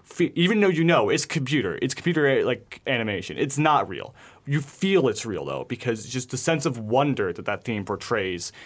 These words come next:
And it's just like, you, you know it's a big de-, it makes you feel, it makes you care. It makes it feel like a big deal because it is a big deal in the movie.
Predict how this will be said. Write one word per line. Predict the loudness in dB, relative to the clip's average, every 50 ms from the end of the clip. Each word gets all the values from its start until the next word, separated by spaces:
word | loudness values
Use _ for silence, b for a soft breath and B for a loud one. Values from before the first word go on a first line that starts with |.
| B B B B B
And | -2 -2 0 0
it's | -2 -2
just | -2 -2 0 0
like, | 0 -2 -2 -10 -14 -8
you, | -6 -4 -4
you | -2 -2 -2 -2 0 2
know | 2 4 6 6 6 6 4
it's | 4 4 2
a | 0
big | 0 0 -2 -2 -2 0 0
de-, | -4 -4 -2
it | 2 2
makes | 2 2 2 2
you | 0 -2
feel, | -2 -2 -2 2 4 4 4 4 2 0
it | 0
makes | -2 -2 0 -2
you | -6
care. | -8 -8 -4 -2 0 0 0 0
It | -2 -2
makes | -4 -2 -2
it | -4 -4
feel | -2 0 2 2 2
like | 0 -2 -4
a | -6 -8 -8
big | -8 -6 -2 -2 -2 -2 -4 -14 -18 -12 -6
deal | -4 -4 -2 -2 -4
because | -4 -6 -8 -8 -4 -2
it | 2
is | 2 2 2
a | 0
big | -2 -2 -6 -6 -6
deal | -6 -4 -4
in | -4
the | -6
movie. | -8 -10 -10 -8 -10 -10 -12